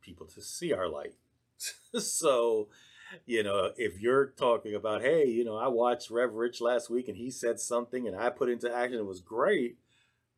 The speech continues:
but this person's looking at you like, "Okay, that's nice and I see what you're doing, but what about it?" You know, so you <laughs> wanna share the videos out. Again, hit that bell so you know when another video drops.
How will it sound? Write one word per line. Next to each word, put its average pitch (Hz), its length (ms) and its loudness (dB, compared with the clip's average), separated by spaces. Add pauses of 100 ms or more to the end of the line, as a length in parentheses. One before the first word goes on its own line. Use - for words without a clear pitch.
(520)
but 120 120 0
this 139 160 4
person's 123 360 -2
looking 117 220 -2
at 107 200 -6
you 120 140 2
like, 104 420 0 (240)
"Okay, 104 360 -4
that's 110 260 -4
nice 98 400 -10
and 87 140 -10
I 87 60 -10
see 95 200 -10
what 101 200 -6
you're 92 80 -12
doing, 104 420 -2
but 85 220 -8 (840)
what 90 120 -12
about 107 260 2
it?" 85 140 -6 (1160)
You 87 120 -12
know, 90 140 -2
so 101 140 -2
you 101 120 -2
<laughs> 104 120 4
wanna 160 220 2
share 120 300 2
the 104 100 -2
videos 95 420 -4
out. 92 180 -2
Again, 92 300 -2
hit 104 200 -4
that 98 200 0
bell 95 200 2
so 92 120 -8
you 92 100 -8
know 95 180 -2
when 92 120 -4
another 90 260 -6
video 90 340 -4
drops. 127 560 0